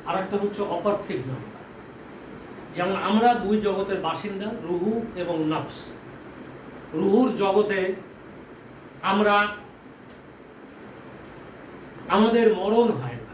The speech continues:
কিন্তু নফসের জগতে আমাদের মরণ হয়। আর নফসের কানেকশন হচ্ছে আমাদের দেহের, আর রুহুর কানেকশন হচ্ছে আমাদের সেই সিদরাতুল মুনতাহা, ওমেগা পয়েন্ট, সেখানে স্রষ্টার সাথে।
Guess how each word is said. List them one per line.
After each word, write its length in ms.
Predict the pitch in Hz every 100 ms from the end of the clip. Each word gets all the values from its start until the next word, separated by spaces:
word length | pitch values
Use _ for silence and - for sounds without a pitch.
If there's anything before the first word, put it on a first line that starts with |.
| -
কিন্তু 240 | 196 190
নফসের 580 | 160 180 220 - 254 214
জগতে 320 | 196 185 175
আমাদের 340 | 170 175 165 160
মরণ 320 | 156 165 185
হয়। 400 | 151 - - 240 196 123 208 135
আর 120 | 175
নফসের 560 | 208 226 220 - 277 277
কানেকশন 460 | 208 226 - 262
হচ্ছে 280 | 233 214 202
আমাদের 320 | 196 190 170
দেহের, 220 | 151 170 220 - - - - - - - - - - - - - -
আর 160 | 175
রুহুর 320 | 202 220 254 -
কানেকশন 440 | 220 233 - 247
হচ্ছে 340 | 220 214 -
আমাদের 340 | 208 202 185 185 - - - -
সেই 200 | - 190
সিদরাতুল 520 | - 208 196 190 190
মুনতাহা, 520 | 180 175 170 160 151 -
ওমেগা 360 | 190 190 214 190
পয়েন্ট, 560 | - 240 - - - 254 - - - - - -
সেখানে 360 | 196 - - - - - - - - - - -
স্রষ্টার 460 | - 214 196 - 139
সাথে। 340 | - 123 -